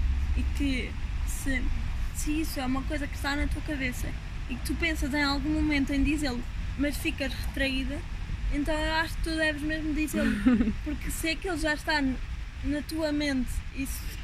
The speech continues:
Speaker 1: se já pensaste em dizê-lo, mas depois te arrependeste de alguma forma, hum, eu percebo, é complicado às vezes, até porque temos ideias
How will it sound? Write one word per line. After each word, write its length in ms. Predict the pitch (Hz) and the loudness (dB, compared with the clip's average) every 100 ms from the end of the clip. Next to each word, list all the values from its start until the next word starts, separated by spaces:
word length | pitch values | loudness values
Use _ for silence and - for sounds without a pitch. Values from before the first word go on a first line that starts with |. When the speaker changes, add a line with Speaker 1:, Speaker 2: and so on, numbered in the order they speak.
| - - - - - | -8 -6 -6 -6 -4
Speaker 1:
se 220 | - 285 | -2 0
já 180 | 302 370 | 2 2
pensaste 540 | 370 349 - 339 330 | 2 0 4 2 4
em 100 | 349 | 0
dizê-lo, 480 | 330 339 285 294 269 | 2 2 2 0 2
mas 200 | 269 285 - | 0 0 -2
depois 380 | - 285 233 - - - - - | -2 -2 -2 -4 -4 -6 -8 -4
te 80 | 311 | -4
arrependeste 520 | 302 302 277 269 - | -4 -2 0 0 -2
de 60 | 269 | -2
alguma 320 | 269 262 262 | -2 -2 -2
forma, 400 | - 262 262 285 320 - - - - - 254 | -2 -2 -2 -2 -4 -6 -4 -2 -2 -4 -2
hum, 560 | 285 285 277 285 277 269 - - - - - - - - - - 247 | 0 2 2 2 0 -2 -6 -8 -6 -6 -6 -4 -6 -8 -12 -10 -6
eu 100 | 277 | -6
percebo, 480 | - - 349 254 247 - - | -4 -2 0 0 -2 -6 -6
é 140 | 254 254 | -4 -4
complicado 540 | 294 269 339 330 285 262 | -4 -2 -2 0 0 0
às 160 | 269 | -2
vezes, 320 | 302 269 240 - - - 285 | -2 -4 -4 -8 -8 -8 -4
até 260 | 285 302 | 0 0
porque 220 | - - - | -2 -4 -2
temos 320 | 339 339 330 | 0 0 2
ideias 520 | 320 285 311 339 349 | 2 2 2 0 0